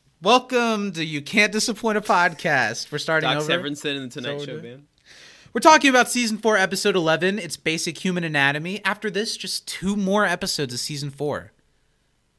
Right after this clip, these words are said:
Speaker 2: You know,
Speaker 1: That's crazy. It's gone by so
Speaker 2: season
Speaker 1: fast.
Speaker 2: four has both been better and worse than I had hoped.
Speaker 1: I think after the season, the way that I most, or this deep into it, the way that I mostly feel about season four,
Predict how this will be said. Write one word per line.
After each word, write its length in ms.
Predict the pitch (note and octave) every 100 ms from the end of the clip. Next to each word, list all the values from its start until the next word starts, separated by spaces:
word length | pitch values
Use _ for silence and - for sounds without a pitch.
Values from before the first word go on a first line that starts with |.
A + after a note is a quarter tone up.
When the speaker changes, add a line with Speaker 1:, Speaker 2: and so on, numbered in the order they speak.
| _ _ _ -
Speaker 2:
You 160 | D3+ G#3
know, 220 | A3 A3
Speaker 1:
That's 100 | G#3
crazy. 400 | D3 E3 G#2 F#2
It's 100 | G#2
gone 180 | D#3 D3+
by 120 | C3+
so 220 | B2 C3
Speaker 2:
season 300 | B2+ A#3+ A3
Speaker 1:
fast. 100 | -
Speaker 2:
four 280 | G#3 G3+ G3+
has 260 | F#3+ E3 C3
both 340 | C#3+ D3 D3
been 320 | C3+ C3 B2
better 360 | A#2 C#3+ D3+ D#3
and 200 | C#3 A#2+
worse 380 | A#2 G2 F#2+ -
than 180 | G#2 G2+
I 220 | F#2+ F#2+
had 160 | G2 G2
hoped. 380 | F2+ - - _ _ _ _ _ _ _ -
Speaker 1:
I 240 | F3+ B3
think 580 | C4+ - C#4 C4 A#3+ - _ _ _ -
after 440 | E3 A3 A3+ B3+ A#3
the 120 | A3+
season, 760 | - F#3+ F#3+ F#3+ G3+ G#3 G3+ G3+ - _
the 100 | D#3+
way 280 | C#3 D#3 F#3+
that 180 | F#3+ G3
I 140 | F3+
most, 520 | D#3 C#3 D3 E3 -
or 160 | D#3 E3
this 240 | C#3 F3 -
deep 240 | F3+ F3+
into 220 | E3+ E3
it, 80 | F3+
the 100 | D#3
way 200 | D3+ F#3+
that 120 | A#3
I 80 | C4
mostly 400 | F3+ E3 F3 G#3
feel 300 | G3 F#3 F3+
about 220 | E3 D#3+
season 340 | - E3+ D#3+ E3+
four, 460 | - C3 B2 A#2